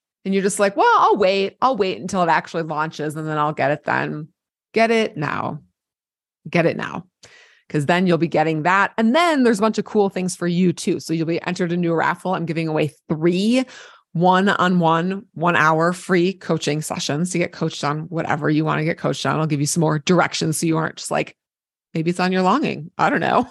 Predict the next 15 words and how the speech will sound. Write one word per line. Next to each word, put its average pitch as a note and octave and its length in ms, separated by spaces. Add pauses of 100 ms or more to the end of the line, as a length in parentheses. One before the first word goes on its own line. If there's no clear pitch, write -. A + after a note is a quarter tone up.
<laughs> F#4+ 120
Who E4+ 140
knows? G#3 320 (420)
But G#3 380
get A#3+ 180
coached A#3 320
on G#3 160
a E3 100
challenge C4 640 (140)
you're E3+ 240
facing F3+ 420
at - 100
work, A#3+ 520 (400)
uh, E3 400
an F#3+ 160